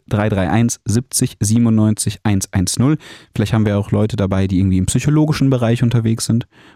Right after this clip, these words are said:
und da supporten können, vielleicht ein paar Tipps und Tricks hätten, um damit klarzukommen. Sowohl natürlich für die Leute, die sagen, "Ah, Mist, ja, ich hab schon auch mal Bock, so nach der Schule."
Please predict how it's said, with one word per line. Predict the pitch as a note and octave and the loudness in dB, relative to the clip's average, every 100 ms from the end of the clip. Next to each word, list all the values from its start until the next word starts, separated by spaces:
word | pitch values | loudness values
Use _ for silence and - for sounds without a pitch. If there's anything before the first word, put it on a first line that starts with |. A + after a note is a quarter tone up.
| - | -4
und | G#2 | -2
da | G#2 | 0
supporten | - A#2+ A#2 A#2 A#2 | -2 -2 -2 -2 -2
können, | - A2+ | 0 0
vielleicht | G#2+ G2+ G#2 - | 0 -2 -2 -2
ein | G#2+ | -2
paar | G2 - | -2 -2
Tipps | D3+ - - | -4 -4 -2
und | G#2 | -2
Tricks | - B2+ - - - | -2 -4 -4 -8 -4
hätten, | C#3+ E3 F3+ _ - - - - | -2 0 0 _ -20 -20 -20 -4
um | A2+ | 0
damit | A2 A2 | 0 0
klarzukommen. | G#2+ A#2 - C3 A#2 | -2 -2 -2 0 0
Sowohl | G#2 G#2 C#3 | 0 0 2
natürlich | E3+ C#3+ - - | 2 0 -2 -2
für | |
die | A2+ B2 | 0 2
Leute, | B2 | 2
die | A#2 | 2
sagen, | A#2 A2 | 0 0
"Ah, | - - | 0 -2
Mist, | B2 C3 - A2+ | 0 0 -2 -2
ja, | B2 | 0
ich | B2 | 0
hab | - | -2
schon | - | 0
auch | B2 | 2
mal | B2+ | 2
Bock, | B2+ C3 | 2 -2
so | - A#2+ | -2 0
nach | A2+ | 0
der | A#2 | -2
Schule." | - B2 C3+ | 0 0 0